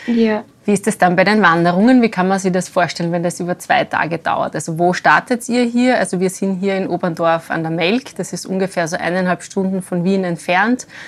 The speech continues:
Speaker 2: Nach Sankt Pölten sind's, glaube ich, eine halbe Stunde oder eine Dreiviertelstunde.
Speaker 1: Ja, halbe,
Speaker 2: Eine
Speaker 1: gute
Speaker 2: halbe
Speaker 1: halbe Stunde.
Speaker 2: Stunde, genau. Ähm, die Wanderungen starten wahrscheinlich von hier. Und wo geht's hier dann
Speaker 1: Genau,
Speaker 2: hin?
Speaker 1: also wir gehen dann von da weg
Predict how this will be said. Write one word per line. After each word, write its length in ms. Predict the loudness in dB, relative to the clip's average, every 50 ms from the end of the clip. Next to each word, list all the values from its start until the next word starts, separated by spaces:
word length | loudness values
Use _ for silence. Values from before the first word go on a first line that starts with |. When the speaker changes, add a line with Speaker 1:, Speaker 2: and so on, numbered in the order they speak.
| -16 -12 -10
Speaker 2:
Nach 120 | -8 -8
Sankt 240 | -4 -4 -6 -4 0
Pölten 580 | 0 0 0 0 -2 -4 -2 -2 -2 -2 -4
sind's, 300 | -6 -6 -6 -6 -6 -6
glaube 280 | -6 -4 -4 -4 -2 -4
ich, 60 | -6
eine 100 | -4 -2
halbe 240 | -2 -2 -2 -2 -6
Stunde 400 | -6 -6 -4 -2 -2 -2 -2 -4
oder 100 | -6 -8
eine 80 | -6 -4
Dreiviertelstunde. 960 | -6 -6 -6 -6 -12 -14 -14 -16 -10 -4 -2 0 0 2 2 2 0 0 -2 -4
Speaker 1:
Ja, 240 | -4 -4 -2 -4 -2
halbe, 200 | -4 -6 -6 -8
Speaker 2:
Eine 20 | -6
Speaker 1:
gute 240 | -4 -2 0 0 0
Speaker 2:
halbe 100 | 0 2
Speaker 1:
halbe 240 | 2 2 2 2 0
Stunde. 360 | -2 -2 0 2 2 2 2 2 2 0
Speaker 2:
Stunde, 40 | -2 -4 -6
genau. 260 | -6 -4 -4 -4 -4 -6 -10 -18 -20 -20 -20 -18 -10 -2 0
Ähm, 560 | 0 2 2 2 0 0 -2 -4 -6 -10 -12 -10 -4
die 80 | -2 2
Wanderungen 520 | 4 4 4 2 2 0 0 0 0 0
starten 340 | 0 2 2 2 2 2 -2
wahrscheinlich 400 | -2 -2 -2 -2 -2 -2 -2 -4
von 140 | -4 -4 -4 -4 -2 0
hier. 320 | 2 2 4 4 2 0
Und 140 | -2 -4 -4
wo 100 | -4 -2
geht's 240 | 0 0 -2 0 0
hier 100 | -2 2
dann 100 | 4 4
Speaker 1:
Genau, 380 | 4 6 6 6 6 6 4 4
Speaker 2:
hin? 80 | 2
Speaker 1:
also 320 | 2 0 0 0 0 2 2
wir 120 | 2 2
gehen 280 | 2 2 2 2 4 2
dann 460 | 2 2 2 2 2 2 0 -2 -4 -6 -14 -20 -20 -20 -20 _ -20 -20 -20 -14
von 220 | -10 -4 -2 2 4
da 240 | 4 4 4 4 2
weg 180 | 2 0 0